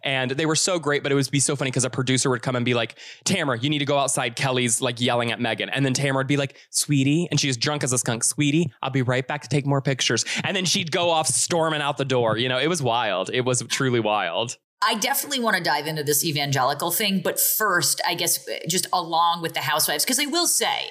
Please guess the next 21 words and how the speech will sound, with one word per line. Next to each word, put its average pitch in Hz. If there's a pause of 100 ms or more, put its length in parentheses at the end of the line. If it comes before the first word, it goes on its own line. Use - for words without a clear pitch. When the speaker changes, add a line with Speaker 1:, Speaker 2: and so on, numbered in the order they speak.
Speaker 2:
I 170
mean, 170
uh, -
fully 233
entrenched 165
in 127
the 156
Housewives 127
world, 113
I've 170
sort 277
of 294
seen 214
the 175
shift 160
in 151
the 147
past 139
ten 139
years 143
of 127